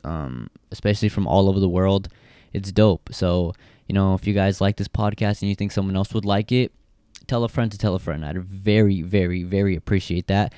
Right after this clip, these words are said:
Help me reach my goal for, uh, you know, next year to hit ten thousand all-time downloads. And yeah, man, if we hit that, shit, that'll be crazy. I'll thank you guys so much. We could probably even do a giveaway. Shit, maybe I might give away an Apple Watch if we hit that.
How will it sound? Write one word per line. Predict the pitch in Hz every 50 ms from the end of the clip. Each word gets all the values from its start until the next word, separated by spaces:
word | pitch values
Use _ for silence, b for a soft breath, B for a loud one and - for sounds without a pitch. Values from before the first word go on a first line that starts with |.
| B B
Help | B - 107 101
me | 104 104 98
reach | 92 98 104 - -
my | 101 92 92
goal | 87 - 95 95 101 110 120 b b b b b b
for, | b - - 107 104 98 98 95 - -
uh, | - 95 92 90 87 85 85 - -
you | - 98
know, | 98 98
next | 98 95 95 98 - - -
year | 107 104 107
to | 107 - - 92
hit | 101 101 101 - _ _ -
ten | - 107 104 104
thousand | - 98 98 98 95 101
all-time | 98 95 98 - - 104 95 92 90
downloads. | 98 95 101 113 120 123 123 123 127 - - - _ - b b b b b b b b -
And | - 95 95 95 95
yeah, | 95 98 113 131 135 101
man, | 90 92 90 98
if | 98 -
we | - 104
hit | 98 104 104 - -
that, | 117 120 120 104 -
shit, | - - - - 90 82 85 - _ _ _
that'll | - 95 92 98 98
be | 95 92 87
crazy. | - - 98 98 92 95 95
I'll | 90 90 90
thank | 85 - - 104 101 -
you | 104
guys | 95 101 95 95 95
so | - 101 98
much. | 98 98 - -
We | 107 127 135
could | 160 151
probably | - 151 139 131 139 139 135
even | 123 123 123 120
do | 117 113
a | 104
giveaway. | 104 107 98 98 92 85 85
Shit, | - - - 92 85
maybe | 92 101 113 131
I | 131
might | 123 120 113 110
give | 107 113 104
away | 104 104 101
an | 98 95
Apple | - - - 85
Watch | 87 82 - - -
if | 92 90
we | 95
hit | 98 92 82 -
that. | 76 65 - _